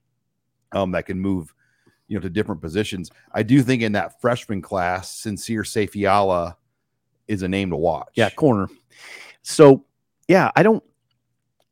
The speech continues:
Speaker 2: it's interesting. They have body. I mean, they have enough talent. It's just identifying the right guys for those starting roles. I think they have enough guys to choose from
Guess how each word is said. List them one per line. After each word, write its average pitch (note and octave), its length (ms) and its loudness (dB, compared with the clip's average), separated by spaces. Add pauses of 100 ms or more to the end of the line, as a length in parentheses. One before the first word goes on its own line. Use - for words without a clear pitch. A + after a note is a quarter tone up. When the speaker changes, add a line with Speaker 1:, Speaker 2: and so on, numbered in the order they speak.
(120)
Speaker 2:
it's - 160 -6
interesting. - 520 -8 (800)
They C#3 140 0
have G3 280 2 (120)
body. G#2 420 2
I A#2 60 -8
mean, C3 120 0
they C#3+ 60 0
have G3 200 2
enough D#3 340 0 (460)
talent. C#3 680 -4 (300)
It's - 180 -16
just - 280 -6 (400)
identifying A2+ 1000 -4
the G#2+ 140 -8
right A2 320 -4 (600)
guys G2+ 360 -4
for - 140 -12
those F#2 160 -12
starting F#2+ 520 -4
roles. F2 580 -10 (580)
I C#3+ 80 4
think A3+ 200 -2
they D#3+ 120 -4
have B2 220 0
enough A2+ 380 -4
guys A#2 300 0
to F#2 120 -18
choose G#3+ 400 -6
from - 400 -16